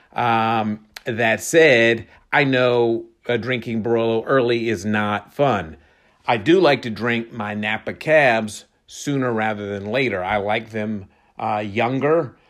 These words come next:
than, say, Bordeaux. Bordeaux, I'm basically priced out of that.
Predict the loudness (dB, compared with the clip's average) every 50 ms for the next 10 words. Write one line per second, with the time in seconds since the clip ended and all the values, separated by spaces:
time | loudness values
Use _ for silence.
0 | _ _ _ -6 -4 -4 -4 -4 -6 -6 -6 -4 -4 -2 -2 -2 -4 -4 -6 -10
1 | _ _ -20 -18 -12 -8 -4 -2 0 0 0 0 0 0 0 -2 -4 -8 -14 _
2 | _ _ _ _ -6 -2 -2 0 0 2 2 2 2 2 0 0 -2 -2 -4 -6
3 | -6 -10 -10 -10 -12 -12 -8 -4 -2 -2 -2 -2 -2 -2 -2 0 0 0 -2 0
4 | 0 -2 -2 -4 -10 _